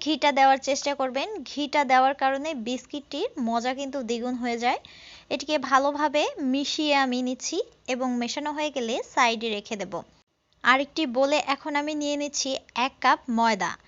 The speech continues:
নিয়ে নিচ্ছি ওয়ান থার্ড কাপ বেসন, ওয়ান থার্ড কাপ সুজি, দিয়ে দিচ্ছি এক চামচ বেকিং পাউডার আর ওয়ান থার্ড কাপ দিয়েছি পাউডার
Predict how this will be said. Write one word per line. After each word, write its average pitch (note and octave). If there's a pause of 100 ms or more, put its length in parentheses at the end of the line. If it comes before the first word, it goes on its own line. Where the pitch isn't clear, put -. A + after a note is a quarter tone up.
(260)
নিয়ে C4+
নিচ্ছি D4+
ওয়ান C#4
থার্ড D4+
কাপ C#4+ (100)
বেসন, C4 (300)
ওয়ান A3
থার্ড C#4
কাপ C4 (360)
সুজি, A#3 (380)
দিয়ে B3+
দিচ্ছি B3+ (380)
এক B3 (120)
চামচ C#4
বেকিং A3 (160)
পাউডার A#3+ (540)
আর A#3+
ওয়ান A#3
থার্ড C4
কাপ C4 (120)
দিয়েছি C4 (1600)
পাউডার B3